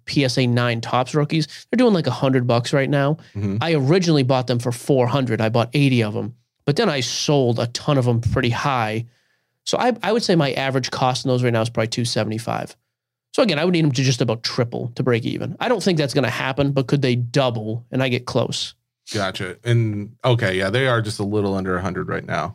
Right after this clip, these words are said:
Speaker 1: Yeah, I
Speaker 2: Very
Speaker 1: think
Speaker 2: close.
Speaker 1: I think I can move them right now at ninety bucks.
Speaker 2: Okay.
Speaker 1: I, I'm okay taking the loss there, but again,
Speaker 2: Mm-hmm.
Speaker 1: if I think he's gonna go on a finals run this year, maybe. But that's where I've, that's, again, the flipping side of me now is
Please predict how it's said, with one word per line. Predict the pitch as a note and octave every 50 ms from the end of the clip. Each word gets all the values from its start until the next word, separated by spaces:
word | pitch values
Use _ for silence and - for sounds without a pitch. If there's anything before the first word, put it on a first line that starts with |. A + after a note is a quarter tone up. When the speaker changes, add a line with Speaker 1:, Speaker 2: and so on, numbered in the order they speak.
| - -
Speaker 1:
Yeah, | D#4+ D#4+ C3+
I | C#3
Speaker 2:
Very | D#3+ F3+ E3
Speaker 1:
think | F3 -
Speaker 2:
close. | G#2 G#2
Speaker 1:
I | - G3
think | G3 A3 G3 F3
I |
can | F3 F3
move | E3+ D#3 C3+
them | C#3+
right | C#3 B2+
now | B2+ B2 -
at | -
ninety | A#2+ A#2 A#2 A2+
bucks. | B2 - - - - - - - F#2+
Speaker 2:
Okay. | G2 - F#2 E2 G2+ - - - - - -
Speaker 1:
I, | D2+ - - -
I'm | C4 C#4+ D4
okay | B3+ A3 - G#3 F3
taking | E3+ E3 C#3 D3 C3+
the | B2+ A#2+
loss | A#2+ C3+ D3 D3 C#3 - -
there, | A#2 A2 A2
but | A2 B2 B2
again, | C3 C3 E3+ E3 D3
Speaker 2:
Mm-hmm. | C3
Speaker 1:
if | A#2 A#2+
I | D3+ C#3
think | B2 C#3 C#3 B2+
he's | C3 A#2+
gonna | C3 C3
go | B2 B2
on | A#2+ A2
a | -
finals | - - F#3+ A3+ C4 A3+ D#3 C#3 C3
run | C3 B2+ A#2+ A2+
this | A2 A2+ - A2+
year, | G#2+ G#2 G2+ A#2 - - - - _ _ _ _ _ _ _ _ _ _ _ _ _ _ _ _
maybe. | C3+ C#3 C#3+ C#3+ D3 D#3 D3 C3 B2+ A#2+ A#2
But | B2 D3 B2+
that's | A#2 D#3 D3+ D3 -
where | D3 C#3 C3+
I've, | B2+ B2
that's, | - C#3+ C#3 D3 E3 F#3+ - - - - - - -
again, | - C3+ B2+ C3+ B2+ B2
the | A#2+
flipping | A#2+ - - - E3 D3+ - D3+ C3 B2
side | A#2+ B2+ B2 A#2+ A2+
of | A#2 A#2+
me | A#2+ A#2+
now | A#2 A#2 A#2 A2+ A2 -
is | - A2+ G#2 G#2 G#2 G#2